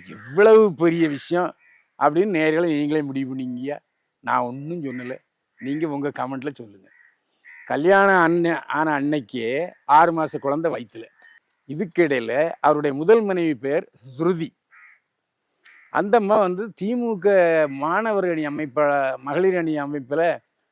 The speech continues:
ஒரு நிர்வாகி, நல்லா மேடையில பேச தெரிஞ்சவர். சமூக விழி-, விழிப்புணர்வு பிரச்சாரம், திமுக பிரச்சாரம்லாம் பேசுவார். அவர் எவ்வளவு பெரிய கில்லாடியா இருப்பாரு. அவரும் கிட்டத்தட்ட என்ன, என்ன, நான் பா-, நான் போட்டோல வந்த வரைக்கும் ஜாய் கிறிஸ்டில்லா விட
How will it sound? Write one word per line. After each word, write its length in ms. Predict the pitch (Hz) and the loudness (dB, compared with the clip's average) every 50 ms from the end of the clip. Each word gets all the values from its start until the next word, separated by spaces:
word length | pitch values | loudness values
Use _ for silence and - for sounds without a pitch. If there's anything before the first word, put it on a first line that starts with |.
| _ _ | _ _
ஒரு 160 | _ 147 151 160 | _ -4 -2 0
நிர்வாகி, 480 | 156 160 170 175 170 147 117 117 - _ _ _ _ _ _ _ _ _ _ | 0 2 4 4 4 2 0 -4 -14 _ _ _ _ _ _ _ _ _ _
நல்லா 360 | 139 151 175 196 202 202 202 | -4 -2 0 2 4 4 4
மேடையில 340 | 180 156 156 165 165 175 165 | 4 4 0 0 0 0 -2
பேச 320 | 127 - 151 151 127 143 | -2 -2 -4 -4 -4 -6
தெரிஞ்சவர். 520 | 131 113 143 131 117 117 120 120 135 175 196 _ _ _ _ _ _ | -8 -8 -8 -8 -8 -10 -12 -12 -12 -12 -14 _ _ _ _ _ _
சமூக 460 | _ - - 180 175 185 202 208 202 202 | _ -6 -2 -2 0 0 2 4 4 4
விழி-, 400 | 185 175 175 170 165 160 151 - | 4 4 2 0 0 -2 -6 -10
விழிப்புணர்வு 580 | - 151 151 170 160 135 147 160 156 151 147 131 110 | -10 -6 -4 -4 -4 -4 -6 -6 -4 -4 -6 -4 -6
பிரச்சாரம், 520 | 147 139 120 - 143 139 143 151 156 139 - | -6 -6 -4 -2 0 0 0 0 -2 -4 -4
திமுக 320 | 165 165 160 156 143 139 147 120 | -4 -4 -4 -4 -6 -6 -6 -6
பிரச்சாரம்லாம் 400 | 143 147 117 139 135 131 156 170 | -8 -10 -6 -6 -6 -4 -4 -6
பேசுவார். 460 | 147 131 139 131 - - 127 117 98 _ _ _ _ _ _ _ _ _ _ _ _ _ | -4 -6 -6 -8 -8 -10 -12 -12 -12 _ _ _ _ _ _ _ _ _ _ _ _ _
அவர் 240 | _ - - 190 208 | _ 2 4 6 8
எவ்வளவு 380 | 208 202 190 196 202 202 180 180 | 8 8 8 8 6 6 6 4
பெரிய 140 | 185 185 160 | 4 4 4
கில்லாடியா 400 | 165 170 170 165 160 160 147 139 | 4 2 0 2 2 0 -2 -2
இருப்பாரு. 220 | 127 131 117 113 - _ _ | -4 -8 -8 -8 -12 _ _
அவரும் 320 | - 143 185 220 247 226 | 2 4 4 4 2 -2
கிட்டத்தட்ட 680 | 185 190 170 190 151 175 156 143 190 180 160 135 - - _ _ _ _ _ _ _ _ _ _ | -4 -4 -6 -6 -6 -6 -2 0 2 2 2 0 -2 -6 _ _ _ _ _ _ _ _ _ _
என்ன, 400 | _ 120 127 139 143 139 143 139 | _ -6 -4 -2 -2 -2 -2 -2
என்ன, 200 | 143 147 151 - - | -2 -4 -6 -8 -8
நான் 320 | 127 120 120 131 139 127 | -6 -4 -4 -4 -4 0
பா-, 320 | 135 139 147 143 139 135 131 | 2 2 4 4 2 0 -2
நான் 380 | 127 127 127 131 131 131 127 | -4 -4 -4 -4 -4 -4 -6
போட்டோல 380 | - - 135 160 180 165 202 202 | -8 -2 -2 -2 0 2 4 4
வந்த 260 | 185 175 170 175 165 170 | 4 4 4 2 0 -2
வரைக்கும் 300 | 165 165 160 190 180 127 | -2 -2 -4 -6 -6 -2
ஜாய் 260 | 135 143 156 175 175 | 0 2 2 2 0
கிறிஸ்டில்லா 480 | 143 170 156 - - 147 160 156 151 | -2 -6 -6 -8 -8 -4 -2 0 0
விட 260 | 147 151 175 214 226 | 0 2 2 0 0